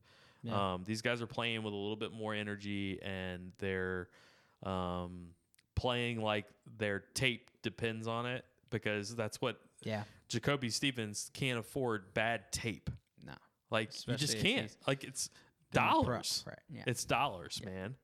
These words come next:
Speaker 1: it is.
Speaker 2: Like, um, okay, so let's switch gears a little bit to basketball.
Speaker 1: Okay.
Speaker 2: Um, covid's hit a little bit now. Um,
Speaker 1: Mm-hmm.
Speaker 2: so Will Wade is covid positive.
Speaker 1: Yep.
Speaker 2: Uh, it sounds like Sharif O'Neal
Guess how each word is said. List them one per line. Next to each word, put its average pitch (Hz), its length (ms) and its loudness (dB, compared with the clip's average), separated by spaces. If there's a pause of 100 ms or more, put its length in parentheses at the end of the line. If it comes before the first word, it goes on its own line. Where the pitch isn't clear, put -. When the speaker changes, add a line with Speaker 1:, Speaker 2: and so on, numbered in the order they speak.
(100)
Speaker 1:
it 104 100 -12
is. - 60 -8
Speaker 2:
Like, 95 300 2 (880)
um, 151 460 4 (220)
okay, 170 340 6
so 156 680 6 (320)
let's 143 140 2
switch 175 220 4
gears 160 160 6
a - 40 2
little 139 140 4
bit 139 160 2
to 127 60 -14
basketball. 131 840 4 (120)
Speaker 1:
Okay. 131 100 -2
Speaker 2:
Um, 107 460 4
covid's 123 560 2
hit 117 280 0 (220)
a 127 60 0
little 113 180 2
bit 113 360 0
now. 120 480 0 (240)
Um, 110 60 2
Speaker 1:
Mm-hmm. 104 600 0
Speaker 2:
so 104 680 2 (220)
Will 113 220 4
Wade 110 400 4
is 104 480 2 (100)
covid 101 360 0
positive. 101 680 0 (140)
Speaker 1:
Yep. 107 260 -8 (220)
Speaker 2:
Uh, 104 320 2
it - 60 -8
sounds 131 180 -2
like 120 140 0
Sharif 117 440 0
O'Neal 110 680 0